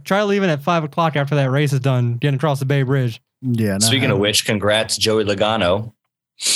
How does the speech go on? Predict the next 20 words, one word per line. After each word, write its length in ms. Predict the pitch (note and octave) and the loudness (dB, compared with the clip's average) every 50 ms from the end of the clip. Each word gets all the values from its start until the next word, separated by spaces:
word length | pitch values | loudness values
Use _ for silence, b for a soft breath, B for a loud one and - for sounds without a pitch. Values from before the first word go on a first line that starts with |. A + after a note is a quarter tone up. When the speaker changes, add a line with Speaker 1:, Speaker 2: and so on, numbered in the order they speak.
| D3 C3+ | 0 0
Speaker 1:
Daytona 340 | D#3 D3 D3 D#3 D3+ D#3 | 0 0 0 0 0 0
five 220 | D3 A2 E3 D#3+ C3+ | 0 0 0 2 2
hundred 200 | F3 F3 F3+ F3 | 2 0 0 0
winner, 240 | D#3+ F3 G#3 A3+ G3+ | 0 0 2 2 2
yeah. 240 | E3+ F3 G3+ A#3 B3 | 2 2 2 2 2
Speaker 3:
Daytona 160 | G3 - F2+ | 0 -2 -4
five 220 | - - F#2+ F#2 - | -4 -4 -4 -4 -4
hundred. 120 | - - _ _ _ _ _ | -8 -16 _ _ _ _ _
Speaker 1:
Speedy 320 | - - - - F3 F3 F3+ | -20 -20 -6 -2 -2 0 0
recovery 400 | E3 D#3+ - F3+ F3+ F3 F3+ D#3+ | 0 0 0 0 0 0 0 0
also 360 | D#3 D#3+ D#3+ D#3 - D#3+ D3 | 0 0 0 0 0 -2 -2
for, 240 | C#3 C#3+ D3+ D3 C#3+ C#3 | -2 -2 0 0 2 2
uh, 180 | C3+ C3 C3 B2+ | 0 0 -2 -2
Kyle 280 | - D3+ D3+ C#3+ C#3 | 0 0 0 0 0
Busch. 280 | B2+ C#3 C#3+ C#3 C3 C#3+ | 0 0 0 0 0 0
That 80 | D3+ D3+ | 0 0
was 120 | D3 C3+ C3 | 0 0 0
a 40 | |
nasty 400 | C3+ C#3 C#3 C#3 C3+ C#3 - C#3+ | 2 2 2 0 0 0 0 0
accident. 480 | C3+ C3+ C3+ C3+ - - C#3 C3+ C#3 | 0 0 0 -2 -2 -2 -2 -2 -2